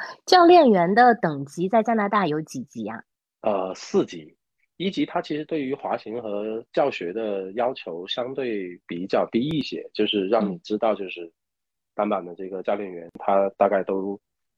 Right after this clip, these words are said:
Speaker 2: 需要掌握一些什么知识，然后怎么去教一些初学者。然后二级的话，就相对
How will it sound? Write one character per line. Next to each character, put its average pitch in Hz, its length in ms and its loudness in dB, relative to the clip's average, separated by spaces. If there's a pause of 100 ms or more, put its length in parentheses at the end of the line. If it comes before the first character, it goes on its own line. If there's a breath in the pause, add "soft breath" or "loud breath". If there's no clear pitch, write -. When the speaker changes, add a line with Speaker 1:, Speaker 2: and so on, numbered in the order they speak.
(180)
Speaker 2:
需 - 220 0
要 101 120 6
掌 80 200 -4
握 98 100 -4
一 98 40 -8
些 104 100 -8
什 - 120 -12
么 80 100 -14
知 107 200 0
识， 85 260 -4
然 87 120 0
后 - 100 2
怎 - 100 -4
么 - 120 -8
去 95 280 0
教 101 320 6
一 101 60 2
些 98 220 4
初 123 160 4
学 85 180 2
者。 76 240 -4
然 85 140 2
后 - 80 0
二 185 200 6
级 87 160 -6
的 98 120 -8
话， 90 340 -2
就 95 240 -10
相 107 220 -4
对 101 240 -8